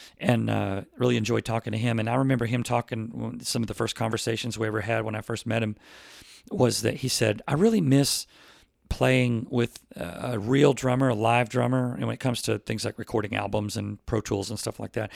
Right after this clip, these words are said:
he feels like that, uh, the drum machines and the drum, the computer drums, although they sound great, you know, th-, you could just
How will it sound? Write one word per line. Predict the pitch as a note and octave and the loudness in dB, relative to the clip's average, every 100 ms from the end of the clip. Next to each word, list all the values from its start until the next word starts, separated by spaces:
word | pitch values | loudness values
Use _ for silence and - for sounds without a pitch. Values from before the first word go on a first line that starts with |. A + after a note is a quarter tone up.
| - - | -14 -16
he | - C3+ | -4 -2
feels | - C#3 C3 | 4 6 6
like | B2 A2+ | 2 0
that, | - A2 - - - - _ - | 2 0 -2 -14 -20 -20 _ -2
uh, | A2 G2+ F#2+ | 0 0 -2
the | G2+ G#2+ F#2+ F#2 - | -2 2 2 0 -2
drum | A#2+ B2+ B2+ A#2+ G#2+ | 4 6 6 4 2
machines | G#2 - - B2 A#2 A2+ - | 0 0 2 4 4 2 0
and | G#2+ | -2
the | G#2 | -2
drum, | F#2 A2+ G#2+ | 0 0 2
the | G#2 | 0
computer | - - E3 C3+ | -2 2 4 4
drums, | G2+ G#2 G2 G2+ - - - - - _ | 4 0 0 -2 -8 -12 -20 -20 -20 _
although | B2 B2+ A#2 | 4 6 6
they | A#2 | 2
sound | - E3 C3+ | 2 4 4
great, | A#2+ A2 G#2+ - | 2 2 2 -2
you | A#2+ | -6
know, | A2+ A2+ - - - | -4 -4 -8 -16 -16
th-, | - - | -14 -8
you | C3 | -6
could | A#2 A2+ | -6 -4
just | A#2 - | -4 -4